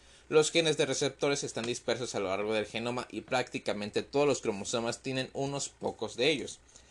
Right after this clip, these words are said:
Cada gen de receptor tiene una estructura única que permite a las proteínas receptoras codificadas por estos genes unirse a diferentes odorantes. También es sorprendente que cada célula receptora olfatoria parece expresar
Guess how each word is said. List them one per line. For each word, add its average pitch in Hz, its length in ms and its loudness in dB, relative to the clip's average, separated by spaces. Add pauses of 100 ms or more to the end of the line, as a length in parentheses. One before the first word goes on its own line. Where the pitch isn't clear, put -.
(340)
Cada 165 280 10
gen 160 280 0
de 156 100 2
receptor 127 460 0
tiene 127 160 -2
una 123 80 -2
estructura - 480 -2
única 131 420 0
que 117 140 0
permite 139 480 0
a - 20 4
las 135 140 0
proteínas 113 460 -2
receptoras 113 500 -2
codificadas 104 600 0
por 90 160 -4
estos 110 240 -4
genes 117 340 -2
unirse 120 420 0
a 127 40 2
diferentes 101 540 -4
odorantes. 131 480 2 (560)
También 175 200 4
es 180 80 4
sorprendente 139 540 2
que 120 160 4
cada 127 240 6
célula 127 280 4
receptora 117 600 6
olfatoria 117 640 4
parece 110 420 2
expresar 117 560 0